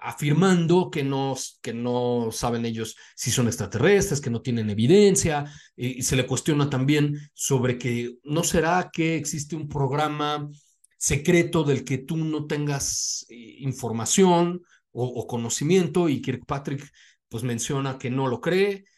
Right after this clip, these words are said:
que él investigó hasta el fondo en el gobierno y que no cree que el Pentágono ni ninguna otra agencia federal tenga información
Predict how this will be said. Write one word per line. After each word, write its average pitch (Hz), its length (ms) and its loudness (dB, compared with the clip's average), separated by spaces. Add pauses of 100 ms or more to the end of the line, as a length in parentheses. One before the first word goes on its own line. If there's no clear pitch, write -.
(200)
que 127 200 -4
él 131 180 -2
investigó 123 760 -2
hasta 113 220 -10
el 98 60 -18
fondo 160 400 0
en 123 100 -2
el 107 100 -4
gobierno 208 640 2
y 127 140 -8
que - 120 -10
no 247 160 -6
cree 127 300 -4 (300)
que 107 240 -4
el 104 100 -6
Pentágono 143 640 0
ni 123 140 2
ninguna 117 400 0
otra 123 220 -4
agencia 120 580 -6 (240)
federal 120 500 -2
tenga 127 240 -2
información 120 920 -2